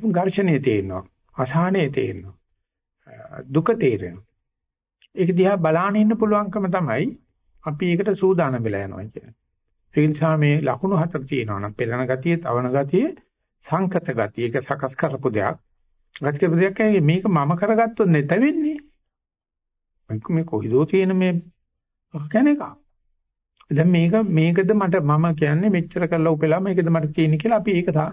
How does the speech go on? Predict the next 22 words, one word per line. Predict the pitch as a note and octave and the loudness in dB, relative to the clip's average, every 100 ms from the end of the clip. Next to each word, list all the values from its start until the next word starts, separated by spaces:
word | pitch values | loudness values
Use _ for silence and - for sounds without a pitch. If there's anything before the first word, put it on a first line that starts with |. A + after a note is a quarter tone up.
| F3+ | -8
සන්තක | - C3 F3 F3 | -6 -4 -4 -2
කරගන්න | G3+ G#3 G#3 | 0 0 -2
හදනකොට | D#3+ F#3 A3 A#3 A3+ C4+ | -4 -2 0 -2 -2 -4
සංකතයක් | C#4 - F3 F3+ A#2+ G#2+ | -2 -2 -2 -2 -6 -6
වෙනවා. | F#2 F#2 - - _ _ _ | -8 -8 -10 -14 _ _ _
විපරිණාමයට | C4 D4+ B3+ G#3+ F#3 G3 | -2 0 0 0 -2 -2
ඒක, | A#3 B3+ | -2 0
ඒකත් | C#4+ G3 B3 C#4+ | 2 2 2 -2
මං | A3+ G3 | -2 -2
කියන | B3 A#3+ | -4 0
දේ | A#3 | 0
අහන්න | G#3 C#4+ | 0 0
ඔය | C4+ B3+ | 2 2
පෙරලි | B3+ G3+ G#3 | 0 -2 -2
පෙරලි | G#3+ A3 G#3+ | -2 -2 0
තියෙන | G#3+ A3 | 0 0
ගොජේ | G3+ E3+ F3+ D#3 | 4 4 4 4
කියලත් | D3+ D#3+ F3 | 4 2 0
ඒකට | E3 D3 | -2 0
අපි | C3 - | -2 -4
කියනවා. | - - A2 - _ _ _ _ _ _ | -12 -12 -14 -20 _ _ _ _ _ _
නැත්තම් | - C3 C3+ B2+ | -10 -8 -10 -12